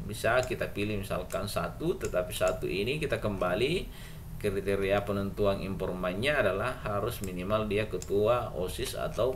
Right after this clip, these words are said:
pengurus osis. Nah, yang selanjutnya alumni. Nah, bisa kita ambil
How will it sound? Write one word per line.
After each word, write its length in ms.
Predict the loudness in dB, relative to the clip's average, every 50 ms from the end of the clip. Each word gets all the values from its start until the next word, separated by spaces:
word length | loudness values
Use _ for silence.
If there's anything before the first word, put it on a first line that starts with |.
| -2
pengurus 400 | -6 -6 -4 -4 -4 -4 -4 -6 -6 -6
osis. 400 | -6 -6 -6 -6 -8 -8 -6 -6 -6 -6 -6 -8 -10 -10 -10 -10 -10 -10 -10 -10 -10 -8 -4
Nah, 120 | 0 0
yang 120 | 0 2 4
selanjutnya 640 | 4 4 4 4 4 0 -2 2 4 4 4 4 6
alumni. 600 | 6 6 6 6 4 2 2 2 2 2 0 -2 -6 -6
Nah, 160 | -4 -4 -2
bisa 280 | -2 -2 -4 -4 -4 -2 -2
kita 280 | -2 0 2 2 2 2
ambil 320 | 2 2 2 2 0 -2